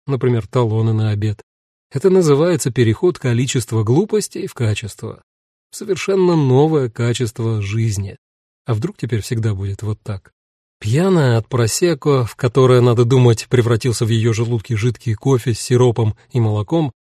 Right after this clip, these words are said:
Жанна, явственно пошатываясь, пошла по узкому тротуару, размахивая все еще почти полным картонным стаканом, другой рукой благоразумно придерживаясь за стену, чтобы не навернуться в такой темноте.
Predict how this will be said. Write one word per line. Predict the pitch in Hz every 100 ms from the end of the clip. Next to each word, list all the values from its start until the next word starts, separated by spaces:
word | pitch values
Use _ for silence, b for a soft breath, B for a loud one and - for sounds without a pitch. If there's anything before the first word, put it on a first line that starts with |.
| _ _
Жанна, | 120 143 185 175
явственно | 160 190 - 165 156 147
пошатываясь, | 127 117 - 165 - 156 147 131
пошла | - 113 196
по | 190
узкому | 131 139 - 120
тротуару, | 120 120 123 117 110 101 101 _ _ -
размахивая | 123 110 127 175 - 151 143 131
все | 131 -
еще | 180 165
почти | 156 135 - 131
полным | - 143 147 131
картонным | 113 117 113 120 110 107
стаканом, | - 117 - 110 101 101 - _ _
другой | 113 113 117 143
рукой | 131 120 131 123
благоразумно | 117 120 123 123 202 208
придерживаясь | 196 170 120 113 135 147 139
за | 123 120
стену, | - 120 110 98 - _ _
чтобы | - 165
не | 151
навернуться | 147 147 135 110 120
в | -
такой | 110 104
темноте. | 101 107 107 - 104